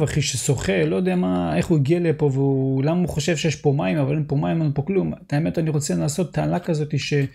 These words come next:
תביא לי פה את המים, כי הים פה, ככה תעלה לפה, וככה שכל המקום הזה יהיה במים, בקיצור.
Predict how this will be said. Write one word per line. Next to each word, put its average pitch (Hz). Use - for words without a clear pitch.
תביא 139
לי 165
פה 156
את -
המים, 147
כי -
הים 143
פה, 165
ככה 135
תעלה 147
לפה, 165
וככה 147
שכל 143
המקום 151
הזה 135
יהיה 135
במים, 127
בקיצור. 117